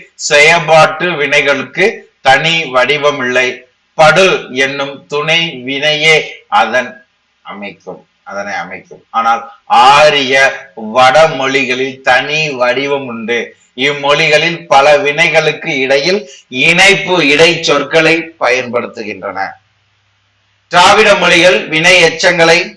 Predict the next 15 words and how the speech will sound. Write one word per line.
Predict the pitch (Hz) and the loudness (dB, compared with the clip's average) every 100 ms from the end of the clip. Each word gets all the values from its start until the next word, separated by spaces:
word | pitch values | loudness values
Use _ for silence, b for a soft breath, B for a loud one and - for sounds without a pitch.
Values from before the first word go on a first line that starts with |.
| - | -2
பயன்படுத்துகின்றன. | 151 147 151 143 135 139 120 123 123 120 - _ _ _ 131 | 0 0 0 -6 -4 -8 -8 -6 -4 -6 -8 _ _ _ 0
திராவிட | 131 147 147 147 139 | 4 4 2 0 0
மொழிகள் | 131 127 - 185 208 - _ 120 | -2 0 0 -2 -6 -18 _ -4
வினை | 139 160 160 135 | 0 2 2 0
எச்சங்களை | - 156 147 143 147 - - | -2 -2 0 0 -2 -4 -4
பயன்படுத்துகின்றன. | 135 139 143 139 135 - 127 117 120 127 139 - _ _ _ 147 | 0 0 -2 -2 -2 -4 -8 -6 -2 -2 -2 -6 _ _ _ 0
திராவிட | 151 160 180 180 170 156 | 4 4 4 4 2 2
மொழிகளில் | 147 143 143 165 208 - _ - 143 | 0 2 2 0 -2 -10 _ -6 2
உடன்பாட்டிற்கும் | 165 175 175 165 165 160 147 127 147 135 107 _ _ 127 143 | 2 2 0 2 2 2 -2 -2 -4 -6 -8 _ _ -2 0
எதிர்மறைக்கும் | 151 170 165 151 147 135 147 143 | 0 0 0 2 2 -2 -8 -6
வெவ்வேறு | 127 135 135 160 165 156 160 143 120 | -4 -4 -2 2 2 2 0 -4 -4
வினை | 139 151 160 135 | -2 0 -2 -2
வடிவங்கள் | 127 147 151 147 139 120 | -2 0 0 0 -2 -2
உள்ளன. | 117 110 117 110 b b - - | -4 -4 -4 -6 b b -4 -2
ஆனால் | 117 120 117 | 0 -2 -2